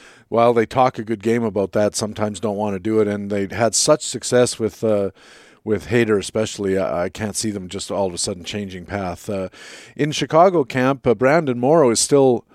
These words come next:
out, and he's recovering from some elbow surgery he had. They say he's gonna be out at least through April, maybe into May, and this raises some questions about the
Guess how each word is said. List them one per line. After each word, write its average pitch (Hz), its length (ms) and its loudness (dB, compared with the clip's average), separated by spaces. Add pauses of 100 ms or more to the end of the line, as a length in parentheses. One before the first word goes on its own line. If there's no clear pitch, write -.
(320)
out, 135 440 2
and 123 160 -6
he's 101 160 -4
recovering 127 420 0
from 113 320 -4
some 110 300 -2
elbow 123 320 2
surgery 104 420 -4
he 107 140 -2
had. 113 340 4 (400)
They 113 140 2
say 170 320 6
he's 139 180 -4
gonna 139 180 -2
be 123 140 4
out 123 180 4
at 120 140 -2
least 139 420 2
through 143 300 4
April, 123 380 4
maybe 117 320 2
into 110 240 -2
May, 120 500 2 (480)
and 117 160 -2
this 147 220 2
raises 127 520 2
some 117 160 -4
questions 135 460 0
about 110 300 0
the 107 280 -2